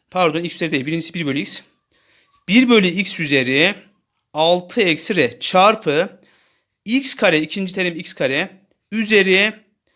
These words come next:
e, R. Evet. Şundan ikincinin kuvveti hep aynı olacak. Ona dikkat edin. Altının R'lisi, şunu ben ters çeviririm. X bölü bir x'tir. X üzeri, şu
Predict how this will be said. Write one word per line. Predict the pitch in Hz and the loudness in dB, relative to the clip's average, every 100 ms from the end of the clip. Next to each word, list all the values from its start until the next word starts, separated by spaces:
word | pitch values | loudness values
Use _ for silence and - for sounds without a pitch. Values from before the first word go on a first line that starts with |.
| _ _ _ _ _ - | _ _ _ _ _ -8
e, | 156 147 143 143 139 - _ _ _ - 156 | -4 -2 -2 -4 -6 -12 _ _ _ -12 0
R. | 175 113 - _ _ _ _ _ - | 2 2 -4 _ _ _ _ _ -20
Evet. | 135 117 - _ _ _ _ | -20 -20 -20 _ _ _ _
Şundan | - - 180 165 185 | -16 -6 -2 0 -2
ikincinin | 180 185 175 | -4 -2 -2
kuvveti | 170 170 | -2 -4
hep | 156 | -2
aynı | 165 151 | 0 -2
olacak. | 120 120 131 | -4 -8 -10
Ona | 151 143 | -8 -8
dikkat | 143 143 | -4 -4
edin. | 151 190 - - - _ _ | -4 -8 -14 -20 -20 _ _
Altının | 151 170 190 190 240 226 160 | 2 4 4 0 -2 0 0
R'lisi, | 170 190 226 - 165 196 - _ | 2 2 0 -2 0 -2 -6 _
şunu | - 226 233 | -6 0 4
ben | 240 240 240 _ _ - | 4 2 -4 _ _ -6
ters | 240 269 | -4 -2
çeviririm. | - 214 180 180 247 240 | -2 -2 -2 -2 -4 -4
X | 220 - | -6 -4
bölü | 220 | -2
bir | 240 | -2
x'tir. | 233 - 202 254 - _ _ _ | 0 0 0 -2 -6 _ _ _
X | 226 247 - | 0 2 2
üzeri, | 202 180 170 247 - _ _ | 2 2 2 0 -4 _ _
şu | - - | -8 -8